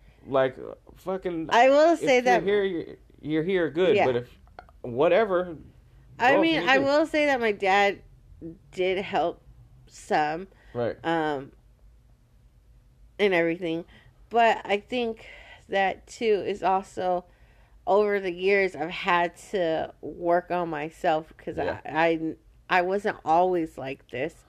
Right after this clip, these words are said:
Speaker 1: Right.
Speaker 2: And I'm at, at a point where it's just like, "What the fuck? Whatever. Like,
Speaker 1: Yeah.
Speaker 2: so be it. If you don't wanna be here, then, okay, then go. You don't
Speaker 1: Yeah.
Speaker 2: have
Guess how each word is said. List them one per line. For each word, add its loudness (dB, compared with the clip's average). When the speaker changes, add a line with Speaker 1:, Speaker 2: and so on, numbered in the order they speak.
Speaker 1:
Right. -6
Speaker 2:
And -2
I'm -2
at, -2
at 0
a 2
point -6
where -2
it's -6
just -14
like, -8
"What -20
the -6
fuck? -8
Whatever. -2
Like, -2
Speaker 1:
Yeah. -20
Speaker 2:
so -2
be -6
it. 0
If -6
you -6
don't 0
wanna -4
be -8
here, -6
then, 0
okay, -4
then -8
go. -2
You -4
don't -4
Speaker 1:
Yeah. 0
Speaker 2:
have 2